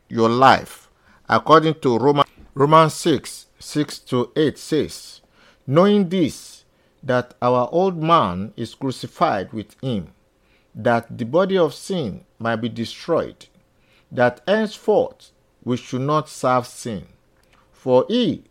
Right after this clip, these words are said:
that is dead is free from sin." Now, if we be dead with Christ, we believe that we shall also live with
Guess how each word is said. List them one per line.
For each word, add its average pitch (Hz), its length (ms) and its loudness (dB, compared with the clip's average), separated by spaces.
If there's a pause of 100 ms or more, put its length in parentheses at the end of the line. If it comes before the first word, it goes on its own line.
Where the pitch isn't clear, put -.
(100)
that 113 200 -4
is 107 140 -10
dead 117 380 0 (100)
is 107 160 -8
free 139 460 -4
from 87 280 -12
sin." - 420 -10 (640)
Now, 139 540 0 (460)
if 214 360 -4
we 139 160 2
be 117 180 -2
dead 127 520 -2
with 113 260 -10
Christ, - 500 -6 (260)
we 127 120 -4
believe 123 640 -2 (120)
that 104 340 -4
we 113 240 -6
shall 101 480 -6
also 131 580 0
live 107 460 -4 (120)
with - 220 -16